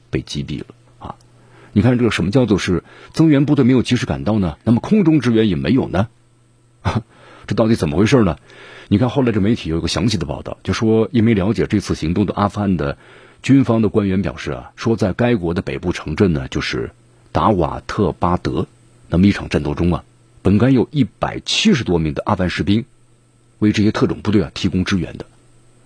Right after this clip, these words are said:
但是他们当-，当中啊，大多数人呢，因为担心行动呢已经泄露给塔利班，还没有开展行动。所以说部队没有来，警察没有来，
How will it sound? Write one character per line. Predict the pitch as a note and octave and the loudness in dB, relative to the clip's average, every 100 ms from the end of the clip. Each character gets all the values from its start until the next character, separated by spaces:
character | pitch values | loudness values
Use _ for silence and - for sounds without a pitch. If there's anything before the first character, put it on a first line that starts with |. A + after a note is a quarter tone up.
| _ - | _ 0
但 | C3 | 0
是 | |
他 | A2 B2+ | 2 0
们 | A#2+ | 0
当-， | C3 A#2+ B2 A2+ - | 0 -2 -2 -2 0
当 | C3+ | 0
中 | B2 A#2+ | 2 -2
啊， | E2 | 0
大 | C#3+ | 0
多 | A#2 D#3 | 4 4
数 | E3+ A#2 | 4 0
人 | D#2+ B1 | -2 -4
呢， | B1 | -10
因 | - G2+ | -2 0
为 | F2 | 2
担 | A2 | 0
心 | G#2+ A#2+ | 2 0
行 | - F2 | 0 0
动 | C3 | 2
呢 | G2+ C#2+ - - | 0 -2 -12 -4
已 | F#2 | 0
经 | F2 B2 | 4 2
泄 | A2+ - | 2 2
露 | A2 D2+ | 0 -2
给 | |
塔 | D2+ - | -8 -10
利 | - | -8
班， | - F2+ - _ | -6 -8 -10 _
还 | - | -6
没 | E2+ | -2
有 | E2+ | -2
开 | - | -4
展 | F2+ - | -8 -10
行 | - - | -16 -12
动。 | A#2+ - _ _ _ _ _ | -14 -14 _ _ _ _ _
所 | - | 2
以 | A2+ | 4
说 | G#2+ | 4
部 | - G#2+ | 2 2
队 | G2+ | 2
没 | D#2+ | 0
有 | C#2 | -4
来， | B1 A1+ - _ _ _ | -6 -8 -12 _ _ _
警 | - F#2+ | 2 2
察 | - A#2 | 4 4
没 | A#2+ | 4
有 | F#2+ | 2
来， | D2+ D#2 | 0 -4